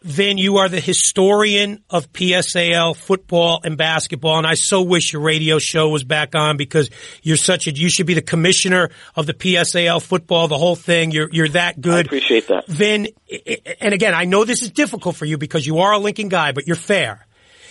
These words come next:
Speaker 1: In your thirty-one years going to the P S A L championships at Midwood Field, at Columbia University, wherever they played 'em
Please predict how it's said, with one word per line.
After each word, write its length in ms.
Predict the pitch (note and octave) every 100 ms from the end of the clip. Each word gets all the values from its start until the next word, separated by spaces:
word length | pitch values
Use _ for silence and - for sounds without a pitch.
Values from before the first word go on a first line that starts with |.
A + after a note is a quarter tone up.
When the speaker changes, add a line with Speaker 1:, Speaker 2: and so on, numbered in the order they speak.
| - -
Speaker 1:
In 140 | G3+
your 160 | G3+ G3
thirty-one 760 | - - A3+ B3+ C4+ B3+ A#3
years 480 | A3+ G3+ D#3 A#2 A2 -
going 300 | C#3 F3 F#3+
to 80 | F3
the 80 | D#3
P 260 | - F#3+
S 200 | G3+ -
A 100 | F#3+
L 100 | F#3+
championships 800 | F#3+ - F3 D#3 B2 G#2+ C#3 -
at 140 | B2+ -
Midwood 320 | E3+ F3+ F#3
Field, 500 | - F3 F3+ F3+ E3+ - -
at 140 | C#3+
Columbia 460 | - C#3+ E3 F#3 F#3
University, 840 | F3+ F3 D#3+ E3+ - E3+ E3+ E3+ - - -
wherever 340 | C#3+ E3+ G#3+
they 100 | A3+
played 300 | F3+ F#3+
'em 60 | B2+